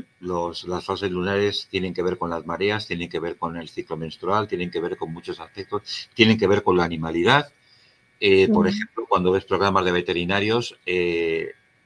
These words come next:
Speaker 1: los partos se producen cuando hay cambio de luna en los animales,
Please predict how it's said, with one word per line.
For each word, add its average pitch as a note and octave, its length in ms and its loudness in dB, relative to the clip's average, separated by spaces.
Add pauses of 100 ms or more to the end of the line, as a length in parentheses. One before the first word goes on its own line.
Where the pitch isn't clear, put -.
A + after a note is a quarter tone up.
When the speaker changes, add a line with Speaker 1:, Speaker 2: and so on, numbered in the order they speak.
(140)
Speaker 1:
los F#2+ 320 -4
partos G2+ 420 2
se G2 100 -2
producen F#2+ 640 0
cuando F2+ 260 -2
hay F2+ 80 -4
cambio F2 320 -2
de E2+ 120 -4
luna B2 340 0
en A#2 100 -2
los F2+ 160 -6
animales, A2 800 0